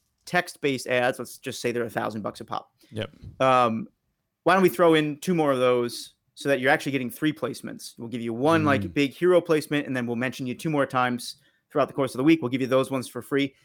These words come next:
Speaker 1: Now you've just thrown in, like, two thousand dollars in additional value.
Speaker 2: Yep.
Speaker 1: Uh, and it doesn't really cost you that much, right? Like, it's,
Speaker 2: <laughs>
Speaker 1: it's, it, it,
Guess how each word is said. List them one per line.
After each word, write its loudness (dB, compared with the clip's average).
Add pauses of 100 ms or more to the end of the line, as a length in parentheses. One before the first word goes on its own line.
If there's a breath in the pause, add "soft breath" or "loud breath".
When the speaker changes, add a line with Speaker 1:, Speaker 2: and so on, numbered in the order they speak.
(240 soft breath)
Speaker 1:
Now 2
you've 0
just -4
thrown -2
in, -6
like, -10
two -8
thousand 0
dollars -4
in -8
additional -8
value. -2 (160)
Speaker 2:
Yep. -6 (220)
Speaker 1:
Uh, 4 (100)
and 2
it 4
doesn't 4
really 4
cost -2
you -4
that -4
much, -14
right? 2
Like, 4
it's, 2
Speaker 2:
<laughs> -4
Speaker 1:
it's, -2
it, 0
it, 0